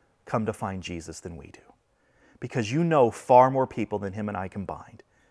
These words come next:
And as we live in community, as we take care of each other, as we keep and make promises, as we do these things, we are showing the world what the life of Jesus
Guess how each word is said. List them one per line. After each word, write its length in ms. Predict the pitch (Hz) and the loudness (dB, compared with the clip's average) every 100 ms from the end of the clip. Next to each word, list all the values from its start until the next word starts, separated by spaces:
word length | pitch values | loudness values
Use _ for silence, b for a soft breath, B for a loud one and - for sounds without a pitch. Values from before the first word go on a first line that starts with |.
| b b b b | b b b b
And 140 | 123 - | -4 2
as 320 | 143 175 165 | 6 6 6
we 140 | 165 147 | 2 4
live 200 | 139 127 | 2 2
in 80 | |
community, 480 | 120 113 101 82 - - B B | -4 -8 -8 -10 -16 -20 B B
as 300 | 139 175 175 | 4 6 4
we 100 | 165 | -2
take 300 | - 165 156 | 0 -2 -2
care 180 | - 143 | -2 -2
of 100 | 113 | -2
each 200 | 101 - | -4 -8
other, 180 | 71 - B B | -10 -10 B B
as 240 | 135 165 156 | 4 4 4
we 80 | 180 | -4
keep 320 | - 180 165 | -4 -4 -2
and 80 | 151 | -4
make 200 | 139 - | -4 -2
promises, 360 | 135 123 113 - | -4 -4 -8 0
as 320 | 160 185 196 156 | 6 6 6 2
we 200 | 185 156 | -2 -2
do 280 | 120 170 | -2 -2
these 260 | 165 165 - | 0 -2 -2
things, 320 | 151 160 160 - B B | -2 -2 -4 -12 B B
we 260 | 120 185 | -2 2
are 100 | 175 | 2
showing 540 | - - 170 160 165 151 | 0 -4 -2 0 -2 -2
the 80 | 131 | -4
world 420 | 123 127 113 104 b b | 0 2 2 0 b b
what 280 | 123 - - | -2 -2 -4
the 80 | 110 | -4
life 460 | 107 123 135 139 - | 2 6 6 4 -4
of 200 | 123 107 | -8 -8
Jesus 600 | - 117 117 107 101 | -8 -6 -4 -4 -6